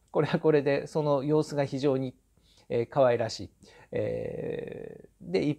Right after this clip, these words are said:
方で、こう、うんざりした、あ、彼女の感じということ、この女の子の感じっていうのをイメージするだけでもちょっとクスッときますんで、えー、ユーモアの部で撮りました。はい、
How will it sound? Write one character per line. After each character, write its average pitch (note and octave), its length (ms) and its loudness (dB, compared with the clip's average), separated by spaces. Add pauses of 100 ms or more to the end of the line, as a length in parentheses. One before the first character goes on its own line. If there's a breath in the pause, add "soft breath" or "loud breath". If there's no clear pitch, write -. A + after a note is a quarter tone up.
方 E3 180 4
で、 D#3+ 120 4
こ B2+ 220 -2
う、 C3 100 -4
う D#3+ 40 0
ん E3+ 80 -2
ざ E3+ 100 6
り C#3+ 100 2
し - 80 -8
た、 A2 240 -6
あ、 B2 160 -4
彼 D3 260 -2
女 B2 120 -6
の A2 120 -8
感 C3 260 -6
じ E3 120 -4
と C3+ 80 -6
い B2 120 -4
う A2 60 -6
こ A#2+ 120 -8
と、 A#2 160 -6
こ B2 120 -8
の B2 140 -4
女 C#3 180 0
の B2+ 80 -4
子 A#2+ 100 -8
の A2+ 100 -10
感 B2+ 240 -8
じ D#3 80 -6
っ - 40 -6
て C#3+ 100 -12
い - 20 -8
う A#2 40 -6
の A2+ 40 -6
を A2+ 40 -8
イ B2 80 -6
メ C#3 140 -2
ー - 20 -2
ジ A#2+ 120 -8
す - 120 -10
る A#2+ 100 -6
だ B2 140 -4
け D3 120 -6
で D#3+ 80 -2
も C#3+ 220 -4
ち - 80 -10
ょ - 20 -4
っ - 20 -8
と A2 120 -12
ク - 100 -18
ス - 140 -6
ッ - 20 -2
と A2+ 160 -8
き - 140 -12
ま A#2 160 -8
す B2+ 140 -16
ん B2+ 120 -12
で、 F#3 220 -2 (280 soft breath)
え B2 80 0
ー、 - 20 0
ユ C3 180 2
ー - 20 2
モ A#2 140 -4
ア G#2+ 40 -8
の G#2 100 -8
部 D3 300 -2 (160)
で E3+ 380 -4 (160)
撮 A2 100 -10
り G#2+ 80 -8
ま G2+ 120 -12
し - 80 -14
た。 - 80 -20 (1300 soft breath)
は C3 180 0
い、 - 140 -4